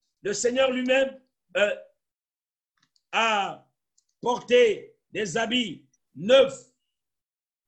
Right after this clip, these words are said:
Les habits du Seigneur, frères et sœurs, c'était, euh, c'était la paix, c'était la joie, c'était, il faisait du bien à tout le monde. Les habits du Seigneur, c'était les habits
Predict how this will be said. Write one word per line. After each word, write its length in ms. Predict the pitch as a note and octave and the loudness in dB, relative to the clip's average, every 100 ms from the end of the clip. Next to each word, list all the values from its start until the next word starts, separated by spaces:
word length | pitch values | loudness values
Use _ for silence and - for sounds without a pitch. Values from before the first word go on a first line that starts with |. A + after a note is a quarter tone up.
| _ _ _ | _ _ _
Les 200 | F3 G3 | -8 -6
habits 200 | A3+ A#3+ | -4 -6
du 100 | A#3+ | -8
Seigneur, 380 | - A3+ B3 A#3+ | -6 -6 -4 -6
frères 220 | - A#3+ | -6 -8
et 60 | G#3+ | -6
sœurs, 240 | - A#3 | -6 -6
c'était, 580 | - G3+ A#3+ A3+ E3 - _ _ _ _ - | -6 -8 -4 -4 -6 -12 _ _ _ _ -2
euh, 240 | G3 F#3 - _ _ | 0 0 -4 _ _
c'était 340 | - G3+ A3 A#3+ | -6 -4 0 0
la 140 | G#3+ | -2
paix, 420 | - G#3 E3 _ _ _ _ _ _ _ _ _ _ | -4 -6 -6 _ _ _ _ _ _ _ _ _ _
c'était 360 | - G3+ B3 B3 | -8 -2 0 0
la 120 | A#3 | 0
joie, 480 | G3+ G#3+ F3+ - - - _ _ _ _ _ _ _ _ _ _ | -4 -6 -8 -14 -20 -20 _ _ _ _ _ _ _ _ _ _
c'était, 280 | A3 C4 B3+ | -6 -2 -4
il 100 | B3 | -4
faisait 260 | - A3 A#3+ | -6 0 0
du 140 | A#3 | 0
bien 280 | G3 C4 B3+ | 0 0 0
à 100 | A#3 | -4
tout 160 | A3+ C4 | -6 -6
le 60 | A#3 | -4
monde. 300 | A#3+ F3+ - _ _ _ _ _ _ E3+ - - - _ G3+ | -4 -6 -12 _ _ _ _ _ _ -20 -20 -20 -20 _ -6
Les 200 | G#3 A#3 | -4 -2
habits 200 | B3+ B3+ | -2 -4
du 60 | |
Seigneur, 520 | - A#3+ A#3 B3 A#3 - _ _ - | -4 -4 -2 -2 -4 -12 _ _ -12
c'était 360 | A#3 G#3+ B3 | -10 -2 -2
les 180 | A#3 G3+ | 0 -2
habits 400 | A3 A3+ B3 | -2 -2 -4